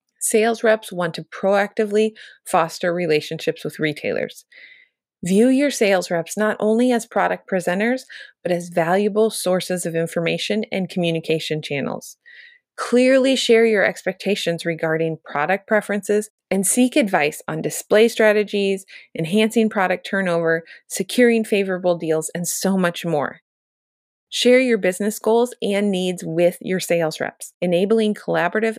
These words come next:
efforts with vendors, making you unique in the market. The next question I asked is, "What is one thing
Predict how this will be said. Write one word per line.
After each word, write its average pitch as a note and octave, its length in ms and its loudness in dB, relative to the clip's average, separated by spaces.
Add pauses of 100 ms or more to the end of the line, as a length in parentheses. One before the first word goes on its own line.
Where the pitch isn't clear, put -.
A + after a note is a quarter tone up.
efforts E3+ 440 -6 (340)
with G3 220 0
vendors, D#3+ 340 -4
making E3 440 -2
you G3+ 680 2
unique F#3 540 0
in F3 120 -4
the E3+ 60 0
market. F3+ 460 -2 (2000)
The A3 80 2
next A3+ 320 0
question F#3+ 380 -2
I F3 100 -2
asked D#3+ 320 -6
is, E3+ 180 -2
"What A3 200 2
is C4 180 0
one F3+ 360 -2
thing F3 360 -4